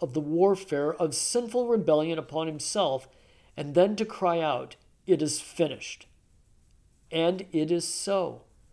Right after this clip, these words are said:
fully, completely. Now there is no more condemnation left,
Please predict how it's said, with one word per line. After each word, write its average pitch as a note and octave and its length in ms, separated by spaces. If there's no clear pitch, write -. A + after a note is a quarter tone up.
fully, F3+ 680
completely. E3+ 800
Now F#3+ 240
there A#3+ 180
is C#3+ 200
no F3+ 400
more G#3 420
condemnation D#3+ 880
left, E3+ 400